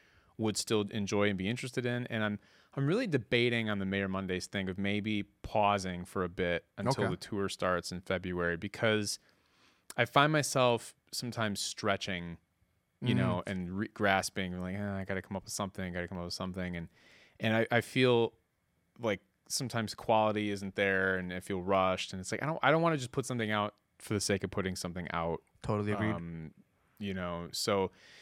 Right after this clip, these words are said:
Speaker 1: that's kinda where I am right now. I need to tell the Mayor Mondays people that. So.
Speaker 2: <laughs> No, but
Speaker 1: <laughs> Can't
Speaker 2: th-,
Speaker 1: just
Speaker 2: that's a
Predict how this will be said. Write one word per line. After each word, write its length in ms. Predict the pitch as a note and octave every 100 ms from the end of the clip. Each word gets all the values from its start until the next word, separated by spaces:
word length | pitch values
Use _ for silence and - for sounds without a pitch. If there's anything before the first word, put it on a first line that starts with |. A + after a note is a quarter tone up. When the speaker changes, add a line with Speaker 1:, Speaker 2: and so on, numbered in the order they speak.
| -
Speaker 1:
that's 180 | - D3
kinda 180 | - F3+
where 180 | D3+ C#3
I 60 | C3
am 180 | B2 A#2
right 160 | G#2+
now. 480 | G#2 G2+ G2 G2 F#2+ _ _
I 40 | A2
need 160 | A#2
to 60 | G#2+
tell 180 | - G#2
the 80 | F#2+
Mayor 220 | F2+ F2
Mondays 480 | F2+ F2 F2 E2+ - -
people 300 | F2 E2+ F2
that. 240 | E2+ E2 - C3 - E3
So. 100 | -
Speaker 2:
<laughs> 880 | - D#3+ - C#3+ - - G3+ F3+ -
No, 80 | D3+
but 240 | D#3+ F#3
Speaker 1:
<laughs> 0 |
Can't 20 | -
Speaker 2:
th-, 140 | C3
Speaker 1:
just 0 |
Speaker 2:
that's 160 | C#3+
a 40 | C#3+